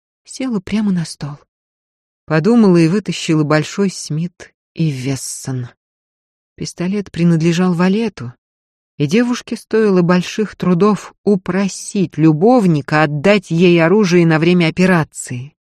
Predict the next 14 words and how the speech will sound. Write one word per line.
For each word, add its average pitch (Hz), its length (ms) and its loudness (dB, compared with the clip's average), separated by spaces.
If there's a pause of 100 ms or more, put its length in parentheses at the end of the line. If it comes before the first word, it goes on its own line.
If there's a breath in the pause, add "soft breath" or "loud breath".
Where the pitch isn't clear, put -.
(380)
Валет 180 440 0
уверял, 196 420 0
что - 380 -8
это 185 260 -4
вовсе 190 580 -4
ни 131 120 -8
к - 80 -18
чему, 139 380 -8 (460)
что - 240 -2
с - 100 -4
машинкой 220 560 2
нужно 208 360 4
уметь 220 300 4
обращаться, 214 800 -2